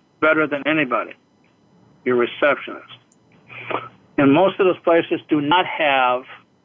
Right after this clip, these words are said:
alarm systems. They don't have security systems. So how is that person gonna take and warn the people in the building, the people on the floor, the people in that office, there's a problem? That's what you start talking about ahead of time.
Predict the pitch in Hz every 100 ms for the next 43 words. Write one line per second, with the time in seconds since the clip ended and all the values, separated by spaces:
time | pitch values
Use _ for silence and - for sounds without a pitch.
0 | _ _ _ _ _ 147 147 170 185 -
1 | 185 - 196 127 - - _ 135 123 135
2 | - - 185 190 190 185 175 - 170 170
3 | - - _ _ _ _ - - 143 147
4 | 160 190 190 180 - 175 165 160 147 143
5 | - 196 - 143 127 151 160 135 123 131
6 | _ _ _ _ _ _ _ 139 165 160
7 | 175 170 170 160 156 151 131 113 131 _
8 | _ _ - - 156 175 170 160 - 147
9 | 135 127 123 160 170 165 151 139 - 131
10 | 131 120 123 - 123 104 - _ _ _
11 | _ _ _ 180 190 - 202 - 180 165
12 | 170 160 160 147 151 139 180 185 131